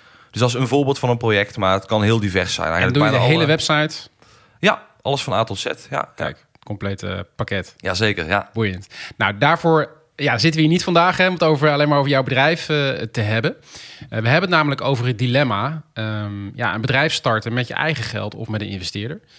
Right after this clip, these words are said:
Speaker 2: En jij hebt daar volgens mij een, eh, interessante reis in gemaakt. Die is niet begonnen, eh, vandaag met de bedrijven die je nu hebt, maar al eerder in het traject. Ehm, en wij kennen elkaar,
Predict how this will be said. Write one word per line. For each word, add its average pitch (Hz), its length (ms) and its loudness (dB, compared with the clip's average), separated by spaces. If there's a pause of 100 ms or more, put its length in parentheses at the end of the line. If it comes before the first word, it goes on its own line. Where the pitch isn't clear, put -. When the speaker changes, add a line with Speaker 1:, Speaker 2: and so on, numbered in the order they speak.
(500)
Speaker 2:
En 123 340 0
jij 131 300 0
hebt 147 220 2
daar 127 180 2
volgens 120 240 -2
mij 120 280 0
een, 110 140 -4
eh, 107 220 -4
interessante 120 440 -4
reis 123 300 2
in 135 120 -6
gemaakt. 131 320 0
Die 131 100 0
is 123 60 0
niet 160 180 2
begonnen, 123 720 0
eh, 107 180 -6
vandaag 123 560 0
met 131 160 -4
de 120 60 -8
bedrijven 117 360 0
die 110 80 -6
je 107 80 -2
nu 127 180 0
hebt, 165 180 -6 (420)
maar 120 220 2
al 123 160 0
eerder 156 240 0
in 123 80 0
het 113 120 -4
traject. 98 540 -4
Ehm, 110 560 -4
en 117 120 -8
wij 127 120 2
kennen 185 260 0
elkaar, 117 580 -4